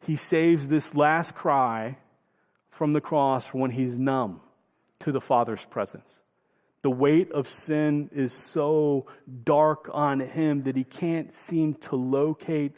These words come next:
the presence of God. So he's just declaring through his words and crying out, "But God, I know you're here. And I know you're gonna rescue me, and I know you're gonna see me through."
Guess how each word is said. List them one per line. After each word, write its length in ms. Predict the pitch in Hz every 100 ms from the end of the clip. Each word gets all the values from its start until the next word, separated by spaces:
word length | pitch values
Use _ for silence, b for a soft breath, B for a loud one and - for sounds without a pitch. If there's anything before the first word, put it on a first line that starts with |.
| B B
the 80 | -
presence 600 | - - 156 151 165 151
of 140 | 156 139
God. 480 | 151 147 147 143 143 B -
So 240 | - 160
he's 240 | 135 151 139
just 260 | 151 -
declaring 920 | - - - 175 165 165 165 160 156 B B
through 180 | - 156
his 240 | 123 127 135
words 580 | 131 156 160 156 135
and 120 | 147 131
crying 520 | - 165 156 151 151
out, 260 | 147 135 B B -
"But 140 | 123
God, 240 | 127 135 147
I 80 |
know 180 | 147 143
you're 180 | 143 143
here. 380 | 127 107 90 - _ _ _ _ _ _ _ _
And 100 | 135
I 60 | 131
know 180 | 139 147
you're 160 | 160
gonna 180 | 147 151
rescue 460 | 131 135 - - 123
me, 140 | 113
and 80 | 117
I 40 |
know 220 | 120 139 151
you're 160 | 151
gonna 180 | 143 139
see 220 | 123 -
me 160 | 139 131
through." 460 | - 147 131 117